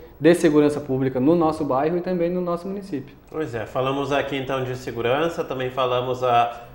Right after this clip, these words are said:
Speaker 2: de abastecimento e agora quanto à iluminação, principalmente à noite lá no bairro.
Speaker 1: A iluminação pública, o que que a gente pode colocar assim, Rodrigo? É,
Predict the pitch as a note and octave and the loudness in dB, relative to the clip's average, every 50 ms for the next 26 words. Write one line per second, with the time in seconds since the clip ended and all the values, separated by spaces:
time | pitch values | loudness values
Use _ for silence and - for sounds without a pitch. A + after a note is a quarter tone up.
0 | - - - C3+ C3+ C3 C#3+ C#3 - - C#3 C3 - - C#3 B2 C3 C#3 D#3 D3+ | -14 -4 0 0 2 4 2 0 0 0 -4 -4 -2 -4 -4 -4 -2 -4 -2 0
1 | E3 D#3+ D3+ D#3 D#3 D#3 D#3 D#3 D#3+ D#3+ D#3 - D#3+ D#3 D#3 E3 E3+ E3+ E3 E3 | -2 0 2 2 0 0 0 -2 -6 -6 -4 -4 -4 -2 -2 -2 -4 -6 -6 -6
2 | D#3 D3+ D3 C#3+ - - A2+ A#2 A#2+ A#2+ - D#3 D#3 D#3 E3 D#3 - D3+ C#3 C3+ | -6 -6 -6 -8 -6 -8 -8 -8 -6 -6 -8 -8 -8 -8 -10 -6 -6 -6 -6 -6
3 | C#3 C#3 C3+ - C#3+ C3 B2 A2+ A2 A2 G#2 G#2 - - G2+ G2+ G#2 G#2+ G#2 G#2 | -8 -10 -8 -8 -6 -6 -6 -4 -6 -6 -6 -8 -12 -14 -14 -10 -8 -8 -8 -8
4 | G#2 G2 G2+ G2 F#2+ F#2 F#2 - - - E3 F#3 G#3+ A#3 C4 C4 C4 B3 A#3+ G3+ | -10 -10 -8 -8 -8 -8 -10 -8 0 2 2 2 4 4 2 4 4 4 4 2
5 | - - A3 A3+ A3 G#3+ A3 - F#3+ A3 A#3 G3 F#3 F#3 F#3 E3+ E3 - G3 G3+ | 2 2 2 4 4 2 2 2 4 6 6 6 4 6 6 4 4 4 2 2
6 | G3 G#3 F#3+ F#3+ F#3+ F#3 - - - - E3+ E3+ F3 F3 E3+ - E3+ E3 E3 D#3 | 2 0 0 0 0 -2 -4 -6 0 4 4 4 4 2 -2 0 0 2 2 0
7 | D#3 - D#3+ D#3 D#3 D#3 - - D3+ D#3 D3 C3+ B2 A#2 A2 A2+ A#2 B2+ B2+ C#3+ | 0 0 0 0 0 -2 -2 2 2 2 4 2 -2 -4 -6 -6 -8 -6 -2 0
8 | D3 E3 F3 F3+ F#3 F#3 F#3 F#3 F#3 F#3 F#3 F#3 F3+ F3+ F3+ E3+ | 2 2 2 4 4 4 4 2 2 2 2 2 0 0 -2 -4